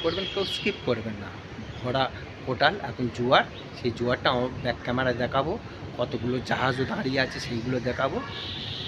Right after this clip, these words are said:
আমার ব্যাক ক্যামেরায়। দেখুন ফুল জোয়ার,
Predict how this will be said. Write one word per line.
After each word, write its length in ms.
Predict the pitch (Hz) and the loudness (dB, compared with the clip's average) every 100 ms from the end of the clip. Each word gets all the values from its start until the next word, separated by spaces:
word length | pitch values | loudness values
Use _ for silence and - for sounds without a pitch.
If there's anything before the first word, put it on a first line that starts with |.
| - - | -8 -8
আমার 140 | 117 113 | -6 -4
ব্যাক 120 | 113 - | -4 -2
ক্যামেরায়। 300 | 131 165 233 - - - - - - - - - - - | -2 -2 -4 -10 -12 -12 -12 -12 -12 -12 -10 -10 -8 -6
দেখুন 240 | 117 - - - - - - - - - - - - 127 - | -2 -2 -2 -8 -10 -10 -10 -10 -10 -10 -12 -18 -16 -12 -2
ফুল 200 | 160 156 113 | 2 2 4
জোয়ার, 340 | 120 120 110 | 6 6 6